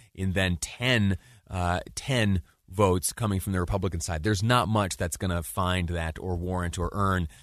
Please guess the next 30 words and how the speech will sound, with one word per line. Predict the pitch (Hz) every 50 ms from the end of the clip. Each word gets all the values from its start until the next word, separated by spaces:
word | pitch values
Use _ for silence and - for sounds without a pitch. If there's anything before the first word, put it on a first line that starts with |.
| - _ -
that. | - 92 85 73 65 - - - _ _ _ _
Uh, | - 95 92 90 85 85 76 - - _ _
now, | - 120 117 104 76 - _ _ _ _ _ _ _ - -
uh, | 98 95 95 92 -
back | - 101 98 113 117 127 139 - - - - _ _ _
to | - - 131 123 120 113 110 110 107 101 -
that | 101 110 107 101 -
word | - 104 104 101 95 - -
threaten. | - - - 120 107 - - 71 - - _ _ _ - _ _
President | - 127 131 131 143 139 110 76
Biden, | 107 123 147 185 190 127 95 87 90 90 - _ _ _ _ _ -
in | 131 139 143 143
his | 135 107 131 127 120 110 110 107 98 95 92 - - _ _ _ _ -
remarks | 107 113 113 123 139 151 147 - - - -
here | - 113 120 123
this | 98 113 - - -
morning, | 127 117 104 90 73 73 80 82 - _ _ _ _ _ _ _ _ _ _ _ _ _ _ _ _ _ _ - - _
when | 110 117 113 -
asked | - 117 139 160 - -
about | 139 120 127 127 -
the | -
filibuster, | 110 - 165 156 131 110 - 85 80 - - - 92 87 92 87 - - - - _
he, | - 143 131 123 120 113 -
uh, | - 113 110
he | - 90 85 - 117 - 131
first | - - - 208 233 233 - - -
said | - - 139 123 123 117
that | 117 117 -
the | - 120
filibuster | - - 190 220 240 185 180 180 175 - - 185 170